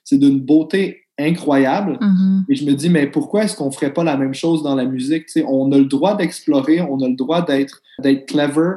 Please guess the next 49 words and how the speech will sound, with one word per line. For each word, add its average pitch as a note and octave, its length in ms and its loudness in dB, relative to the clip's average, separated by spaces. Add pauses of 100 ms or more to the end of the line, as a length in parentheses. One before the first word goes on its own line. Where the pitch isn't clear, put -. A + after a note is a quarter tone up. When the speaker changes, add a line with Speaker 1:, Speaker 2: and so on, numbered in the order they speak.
Speaker 1:
on C3+ 140 0
a C3 60 0
le B2+ 60 -4
droit D3 260 0
de... B2+ 160 -2
Désolé D#3+ 420 0
si F3 160 -8
j'utilise D3+ 400 -2
plein D3 200 -4
de C#3+ 40 -6
mots D#3 220 -4
anglophones, C3+ 580 -6
là, D3+ 60 -6
c'est C3 160 -2
juste D3 200 -2
que C3 60 -2
des B2 220 0
fois, E3 160 -4
je D3 100 -2
sais C3+ 200 -4
pas D#3 120 -8
comment B2+ 300 -6
le B2+ 80 -10
rendre C3 260 -6
en A#2 60 -10
français. C3 400 -6
Speaker 2:
<laughs> F3+ 520 0
C'est F#3+ 140 -2
correct. F3+ 480 -8 (340)
Speaker 1:
Mais F3+ 160 2
on E3+ 120 4
a E3+ 80 4
le D#3+ 40 0
droit F#3 200 2
d'être, D#3 320 2
euh, C#3 180 4 (240)
on D3 100 -4
a D3 60 0
le C#3 60 0
droit D#3 180 0
d'être F3+ 240 0
innovateur, E3+ 800 0
on C#3 140 -2
a C3+ 60 2
le B2+ 60 -2
droit D#3+ 360 -2
de... B2+ 260 0 (320)
On C3+ 140 -2
a, C#3 80 4